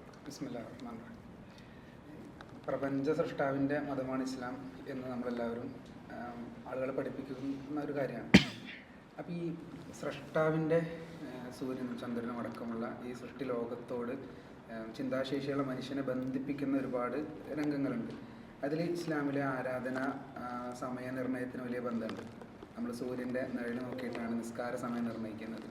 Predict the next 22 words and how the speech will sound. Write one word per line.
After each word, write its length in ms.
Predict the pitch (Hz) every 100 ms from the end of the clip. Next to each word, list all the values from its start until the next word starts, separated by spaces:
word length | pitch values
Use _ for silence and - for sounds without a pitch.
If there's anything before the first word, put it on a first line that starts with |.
| - - - - -
അപ്പോൾ 480 | 110 131 - - 143
മനുഷ്യൻ 300 | 135 127 180
ഇങ്ങനെ 240 | 175 175
മണ്ണിൽ 380 | 175 156 156 165 151 151
ജീവിച്ചു 280 | 160 156 170
പോകുന്ന 260 | 165 160 165
ഒരാളല്ല, 460 | 156 147 147 139 139 - -
പ്രപഞ്ചവുമായിട്ട് 680 | 127 123 131 143 151 143 147
അതിന് 140 | 147 147
ബന്ധമുണ്ട് 420 | 131 131 143 131
എന്ന് 180 | 139 139
നിരന്തരം 440 | 127 131 139 165 - - - 151
ബോധ്യപ്പെടുത്തുക 600 | 160 160 160 - 143 151 - 151
എന്നൊരു 280 | 156 151
കാര്യമാണ്. 300 | 147 117 - - - - - -
ഇപ്പോൾ 120 | -
പൊതുവിൽ 360 | 165 160 147 151
ആളുകൾ 240 | 147 143 147
പറയാറുണ്ട്, 460 | 135 123 120 120 120
"നിങ്ങൾക്ക് 420 | 127 127 - 147 -
ഹിജ്രി 500 | 117 127 143 160 143
കലണ്ടർ, 280 | 127 117